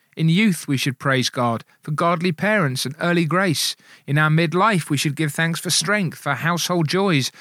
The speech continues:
and experience of the divine loving kindness. And certainly in those maturer days, when the head, like the golden grain, bows down with ripeness,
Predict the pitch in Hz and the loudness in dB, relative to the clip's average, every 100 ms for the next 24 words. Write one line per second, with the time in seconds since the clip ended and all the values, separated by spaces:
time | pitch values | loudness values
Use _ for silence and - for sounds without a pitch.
0 | - - 143 - - - 208 196 139 139 | -12 -4 -2 0 -2 0 2 2 2 0
1 | 160 151 147 135 160 165 165 160 170 151 | -2 0 0 0 0 2 2 2 0 0
2 | 185 190 117 - - - _ _ - 135 | 2 2 0 -2 -6 -8 _ _ -8 -2
3 | 135 - 180 165 143 123 - 151 147 147 | 0 2 2 2 2 2 2 2 4 2
4 | 135 139 - 175 180 143 147 160 127 110 | 2 0 0 2 2 2 2 2 0 -2
5 | - - - 139 147 139 170 170 127 143 | -8 -18 -4 0 0 2 0 0 0 -4
6 | - 143 156 175 160 160 131 156 165 139 | -2 -2 0 0 2 2 2 2 2 0
7 | 123 110 160 165 156 - 160 165 147 123 | 0 0 0 2 0 -2 0 2 0 0
8 | 143 165 - 123 - | -2 -2 -4 -4 -4